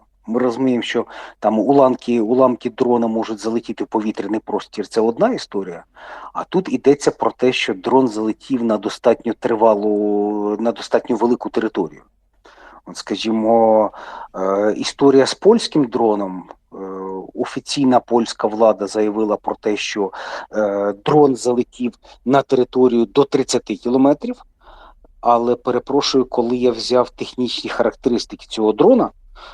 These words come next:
знову ж таки наголошую, я не військовий експерт, не фахівець, але я просто взяв з відкритих джерел технічні характеристики цього дрона і, враховуючи кількість хвилин, які він пі-, пробув у повітряному просторі,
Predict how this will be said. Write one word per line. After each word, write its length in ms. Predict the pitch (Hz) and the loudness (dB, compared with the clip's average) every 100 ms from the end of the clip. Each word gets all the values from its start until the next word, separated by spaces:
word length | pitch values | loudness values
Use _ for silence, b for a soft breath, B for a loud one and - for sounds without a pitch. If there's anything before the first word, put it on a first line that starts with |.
| B | B
знову 280 | - 160 147 | 0 4 4
ж 80 | - | 2
таки 180 | - 127 | -4 -2
наголошую, 520 | 120 131 131 - 120 | 2 2 2 -2 0
я 120 | 147 | 0
не 100 | 147 | 0
військовий 500 | 135 - - 127 123 | -2 -4 0 0 0
експерт, 400 | - - 123 - | -4 -2 -2 -2
не 80 | 120 | -8
фахівець, 640 | - 123 143 220 311 - | -8 -8 0 2 0 -4
але 180 | 120 123 | -4 -2
я 60 | 123 | -2
просто 340 | - 151 147 | -4 -4 -4
взяв 280 | 120 143 120 | 0 2 2
з 100 | 107 | -2
відкритих 440 | 117 - 120 117 | -8 -4 -4 -6
джерел 400 | 104 123 127 117 - B B - | -4 -2 0 0 -4 B B -8
технічні 520 | 139 - 151 - 135 | -6 0 0 0 -4
характеристики 720 | - 127 - 135 127 - - | 0 -2 0 0 -2 -4 -12
цього 260 | - 127 127 | -6 -2 -2
дрона 400 | 123 185 277 208 | 0 2 2 2
і, 80 | 131 | 0
враховуючи 600 | 113 123 143 131 127 120 | -2 0 2 2 -2 -6
кількість 460 | - 139 - 127 | -6 -8 -6 -8
хвилин, 340 | - 135 127 120 | -2 0 2 0
які 260 | 104 120 | -2 -4
він 120 | 117 117 | -4 -4
пі-, 180 | 123 - | -8 -4
пробув 280 | 135 123 127 | 0 2 0
у 40 | |
повітряному 600 | - 120 123 - 120 135 | -2 -4 -4 -4 0 0
просторі, 540 | 131 208 233 - 127 | 4 4 4 2 0